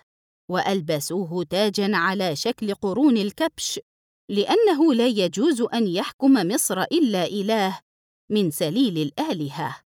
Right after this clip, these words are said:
وفي تالي السنين ارتدى كثير من القادة العسكريين تاجًا مشابهًا، وأطلقوا على أنفسهم كنية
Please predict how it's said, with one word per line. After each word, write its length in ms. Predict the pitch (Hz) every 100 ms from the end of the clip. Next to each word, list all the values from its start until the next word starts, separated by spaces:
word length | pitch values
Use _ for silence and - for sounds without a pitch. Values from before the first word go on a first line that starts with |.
| _ _ _ -
وفي 380 | 185 180 220 190
تالي 300 | 220 180 170
السنين 720 | - 175 185 208 175 156 151 _ _ _ _ 196
ارتدى 560 | 165 143 180 180 180
كثير 460 | 156 170 202 220 240
من 300 | 226 220 214
القادة 500 | 214 - 185 190 185 220
العسكريين 1000 | 202 165 - 202 190 160 180 220 185
تاجًا 340 | 170 214 208 196
مشابهًا، 880 | 190 170 - 208 160 156 175 208 277 _ _ _ _ 175
وأطلقوا 720 | 170 196 - 202 175 196 175
على 280 | 165 170
أنفسهم 800 | 170 - 190 165 208 - 196 202 180
كنية 400 | 240 233 208